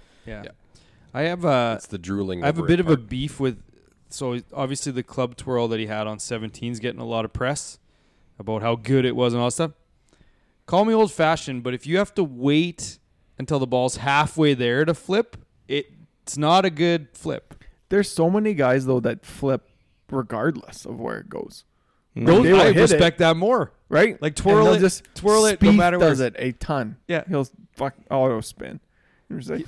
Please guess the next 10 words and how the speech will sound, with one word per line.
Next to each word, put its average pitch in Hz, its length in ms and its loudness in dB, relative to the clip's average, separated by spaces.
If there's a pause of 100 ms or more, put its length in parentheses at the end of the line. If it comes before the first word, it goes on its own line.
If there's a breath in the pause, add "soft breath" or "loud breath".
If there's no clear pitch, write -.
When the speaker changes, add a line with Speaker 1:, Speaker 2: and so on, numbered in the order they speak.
Speaker 1:
They're, 160 200 2
like, 156 220 2
Speaker 3:
<laughs> - 80 -14
"What?" - 20 -
Speaker 1:
anti-Hidekis 156 1400 0
when 131 120 2
Speaker 3:
Yes. 131 160 0
Speaker 1:
he 151 60 0
hits 127 200 -2
bad 165 200 2